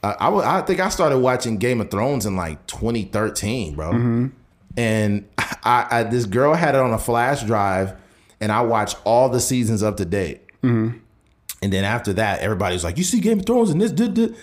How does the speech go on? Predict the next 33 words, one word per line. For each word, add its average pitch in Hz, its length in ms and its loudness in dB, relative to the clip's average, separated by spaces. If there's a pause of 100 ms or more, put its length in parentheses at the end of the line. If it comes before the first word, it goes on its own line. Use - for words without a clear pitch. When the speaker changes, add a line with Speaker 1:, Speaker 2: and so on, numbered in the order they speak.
(180)
Speaker 1:
And 139 100 0
then 156 80 2
the 135 80 0
writing 131 360 2
started 107 300 0
getting 87 200 -2
bad. 78 400 -4 (520)
It's 147 80 -12
like, - 180 -10
"Oh, 101 120 0
Speaker 2:
Yeah. 92 200 0
Speaker 1:
fuck - 280 -6
this 80 120 -6
shit, - 320 -10
man. 76 320 -6
I'm 101 60 -2
Speaker 2:
Yeah. 107 240 2
Speaker 1:
watching 101 160 -4
this - 160 -12
no - 60 -12
more." - 140 -14 (240)
But 127 100 -2
yeah, 78 200 -2 (360)
we're 117 120 0
just 92 180 -4
blabbing. 76 440 -4
Speaker 2:
<laughs> - 280 -14
Speaker 1:
Um, 135 600 4 (1200)
switching 151 460 -2
gears. 85 680 0 (100)
Speaker 2:
Excuse - 360 -10
me. - 40 -20 (640)
Speaker 1:
Um, 92 680 2